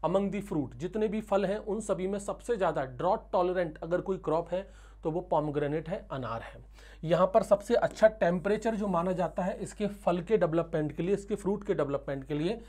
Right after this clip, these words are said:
तो वो अड़तीस डिग्री सेल्सियस है, थर्टी एट डिग्री सेल्सियस टेम्परेचर। और सॉइल की अगर बात करें तो लोमी सॉइल और कभी-कभी, एक तो एलुवियल सॉइल, तो भाई कभी-कभी क्या, एलुवियल सॉइल तो almost सभी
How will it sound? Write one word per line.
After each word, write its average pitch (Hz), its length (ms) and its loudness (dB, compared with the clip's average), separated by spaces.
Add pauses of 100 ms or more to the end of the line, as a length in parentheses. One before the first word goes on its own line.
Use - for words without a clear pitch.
(300)
तो 180 100 2
वो 196 80 2
अड़तीस 208 600 2
डिग्री 170 300 -2
सेल्सियस 139 520 -4
है, 139 60 -6
थर्टी 165 580 -4
एट 208 240 8
डिग्री 147 300 0
सेल्सियस 151 480 -6
टेम्परेचर। 120 500 -6 (560)
और 170 400 10
सॉइल 202 360 4
की 220 120 -2
अगर 202 160 2
बात 175 240 4
करें 185 140 0
तो 190 80 -2
लोमी 185 340 4
सॉइल 180 340 2 (100)
और 170 320 4
कभी-कभी, 190 520 0 (160)
एक 180 200 -2
तो 202 80 -2
एलुवियल 190 500 2
सॉइल, 190 220 2
तो 185 120 -4
भाई 180 120 0
कभी-कभी 180 480 -2
क्या, 170 220 0 (440)
एलुवियल 185 340 4
सॉइल 185 180 0
तो 175 200 2
almost 180 240 0
सभी 185 420 -2